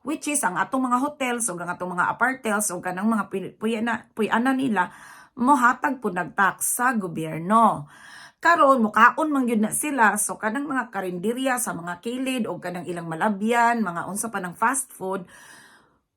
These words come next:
m-, mukaon sila diha sa ato pa, mubayad sila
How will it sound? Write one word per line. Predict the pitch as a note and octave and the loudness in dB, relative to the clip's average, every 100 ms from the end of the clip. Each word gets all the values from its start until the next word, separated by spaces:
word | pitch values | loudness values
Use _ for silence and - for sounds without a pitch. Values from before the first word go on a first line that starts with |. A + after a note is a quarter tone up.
| _ G3 | _ 2
m-, | A3 A3+ - | 2 2 0
mukaon | A#3+ B3 C4 C4 D#4 | 0 4 6 6 2
sila | D#4 A3 G3+ | 0 0 2
diha | A3+ | 2
sa | G#3+ G#3 F#3+ | 2 2 0
ato | G3+ D4 | 0 -2
pa, | - A3 G#3 C4 - _ D#3+ | 4 6 8 6 0 _ -10
mubayad | D#3 E3+ F3+ B3+ | -4 -2 0 0
sila | A#3 D#4+ C#4+ A3+ G3+ G3+ | -2 -4 4 6 6 2